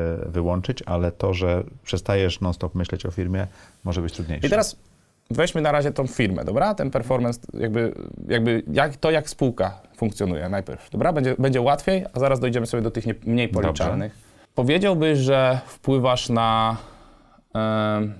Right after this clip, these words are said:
Speaker 2: coś w rodzaju takiego, y, s-, jakby, czy mas-, grupy mastermind wpływają na pewnego rodzaju samoświadomość?
Speaker 1: Bardzo.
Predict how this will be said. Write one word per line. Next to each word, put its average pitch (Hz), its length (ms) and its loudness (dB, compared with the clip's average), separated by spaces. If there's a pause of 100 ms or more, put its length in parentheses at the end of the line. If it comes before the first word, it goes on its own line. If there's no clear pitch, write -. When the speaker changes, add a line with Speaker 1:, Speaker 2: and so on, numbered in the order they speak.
Speaker 2:
coś 113 180 -2
w 113 40 0
rodzaju 110 320 2
takiego, 104 540 0 (160)
y, 104 540 0
s-, - 280 -14
jakby, 104 380 0 (300)
czy - 160 -4
mas-, 117 360 -2
grupy 147 220 0
mastermind 127 440 0
wpływają 117 400 0
na 113 240 0
pewnego 107 400 -2
rodzaju 104 260 0
samoświadomość? 104 1080 -2
Speaker 1:
Bardzo. 85 440 -2